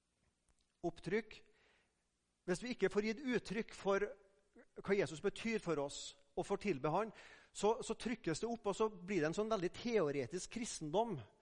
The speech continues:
Synder pluss bekjennelse pluss tilgivelse er lik rettferdig, og det er helt sant. Og så, og så blir kristendommen en sånn matematisk stykke vi skal få til å gå i hop. Eller vi trykker det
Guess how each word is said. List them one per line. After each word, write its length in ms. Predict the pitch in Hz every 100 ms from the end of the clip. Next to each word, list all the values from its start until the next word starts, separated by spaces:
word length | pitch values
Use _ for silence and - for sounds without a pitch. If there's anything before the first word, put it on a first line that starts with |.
| _ _ _ - - _ _ _ _ _ _ _ -
Synder 580 | - 214 220 151 160 165
pluss 200 | 190 -
bekjennelse 960 | 202 - 190 127 127 147 143 - 180 190 -
pluss 240 | 175 185
tilgivelse 640 | - 196 170 117 127 147 170
er 100 | 165
lik 180 | 160 175
rettferdig, 560 | 165 - 123 113 123 143
og 80 |
det 80 | 156
er 100 | 185 160
helt 180 | 175 -
sant. 380 | 175 185 - - - _ _ -
Og 120 | 170
så, 80 | 208
og 100 | -
så 80 | 196
blir 220 | 214 -
kristendommen 460 | - 254 - 151 180
en 80 |
sånn 160 | 208 214
matematisk 840 | 220 - 139 139 113 131 175 -
stykke 400 | - 220 - -
vi 80 | 151
skal 140 | 190 -
få 140 | 196
til 100 | 190
å 60 | 180
gå 80 | 196
i 80 |
hop. 220 | 190 226 - - - _ _ _ _ _ _ _
Eller 220 | - 180 208
vi 60 |
trykker 420 | - 226 - 160 156
det 140 | 185